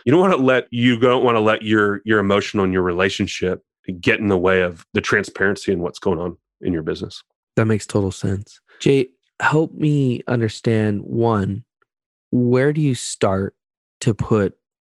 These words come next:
Speaker 2: financial controls in place? Where do we even begin? And two, how do you let it not be a runaway train that just creates a lot of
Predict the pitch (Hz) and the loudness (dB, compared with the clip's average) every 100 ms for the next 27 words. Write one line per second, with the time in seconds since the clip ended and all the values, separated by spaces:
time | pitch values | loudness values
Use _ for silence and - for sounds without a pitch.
0 | _ - 107 104 95 98 98 95 - 95 | _ -2 0 -2 -4 -6 -8 -6 -4 -4
1 | 95 98 - 104 - 113 113 113 113 107 | -4 -6 -4 -4 0 0 2 0 0 0
2 | 110 104 98 98 98 _ - 113 - 143 | -2 0 -2 -4 -8 _ -4 -4 0 0
3 | 127 110 - - 143 175 185 160 135 123 | 2 0 -4 -2 -2 0 -2 0 0 0
4 | 107 107 113 - - 107 101 101 98 - | -2 0 0 -2 -2 0 0 -2 -4 -2
5 | 113 107 117 107 101 92 - - 101 95 | 0 2 2 2 0 -2 -4 -2 0 0
6 | 92 92 - - - - 101 92 92 92 | 0 -2 -4 -8 -6 0 0 0 -4 0
7 | 95 95 92 87 78 117 - | 0 2 0 -2 -6 -10 -18